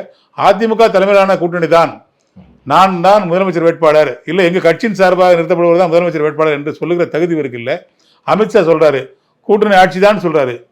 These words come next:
திரும்ப திரும்ப சொல்றாரு, அதை வலியுறுத்துறாரு மிஸ்டர் அண்ணாமலை. எங்களுடைய தலைவர் சொல்லிட்டாரு தமிழ்நாட்டுல கூட்டணி அமைச்சு தான், ஆட்சி, ஆட்சி தான் சொல்லி, கூட்டணி ஆட்சி இல்லைன்னா நீங்க தலைவர்கிட்ட போய் பேசுங்க, யார்கிட்ட? அமித்ஷாட்ட போய் பேசுங்க, அதை மறுத்து பேசுறதா இருந்தா.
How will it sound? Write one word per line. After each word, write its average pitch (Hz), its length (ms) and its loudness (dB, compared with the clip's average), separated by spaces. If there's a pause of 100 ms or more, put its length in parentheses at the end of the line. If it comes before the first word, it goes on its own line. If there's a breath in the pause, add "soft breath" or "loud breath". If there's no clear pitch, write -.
(300)
திரும்ப 226 220 2
திரும்ப 220 220 0
சொல்றாரு, 160 380 0 (360)
அதை 185 220 0
வலியுறுத்துறாரு 202 640 2 (340)
மிஸ்டர் 151 280 -2
அண்ணாமலை. 151 380 -2 (260)
எங்களுடைய 175 360 -2
தலைவர் 185 340 0
சொல்லிட்டாரு 151 360 -2 (680)
தமிழ்நாட்டுல 170 340 0
கூட்டணி 170 240 -4
அமைச்சு 143 200 -8
தான், 139 140 0
ஆட்சி, 143 180 -2
ஆட்சி 135 180 -4
தான் 139 200 -6
சொல்லி, 120 180 -6 (360 soft breath)
கூட்டணி 226 260 4
ஆட்சி 202 240 2
இல்லைன்னா 208 360 2
நீங்க 226 200 -4 (100)
தலைவர்கிட்ட 220 320 2
போய் 165 140 -6
பேசுங்க, 135 220 -8
யார்கிட்ட? 143 280 0
அமித்ஷாட்ட 196 420 -2
போய் 180 160 -2
பேசுங்க, 127 260 -6 (520)
அதை 147 140 -6
மறுத்து 175 220 0
பேசுறதா 151 380 -2
இருந்தா. 120 220 -4